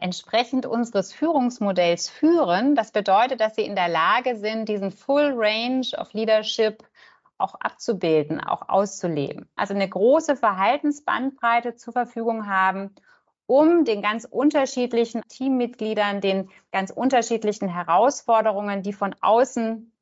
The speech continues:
auf die Unternehmen, auf die Organisation einströmen, um die auch bewältigen zu können. Und ich wünsche mir, dass die,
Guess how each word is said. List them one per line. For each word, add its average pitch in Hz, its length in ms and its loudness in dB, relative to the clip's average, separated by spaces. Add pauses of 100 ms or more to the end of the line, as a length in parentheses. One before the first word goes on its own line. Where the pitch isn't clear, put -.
(160)
auf 202 160 -2
die - 120 -4
Unternehmen, 196 640 -2
auf 190 220 -2
die - 120 -2
Organisation 185 840 -2
einströmen, 196 840 -6 (360)
um 196 160 -4
die 208 160 0
auch - 160 -2
bewältigen 185 680 -2
zu 160 200 -12
können. 160 540 -12 (540)
Und 330 320 4
ich - 160 -8
wünsche 285 300 4
mir, 254 220 4
dass 226 260 0
die, 214 320 -2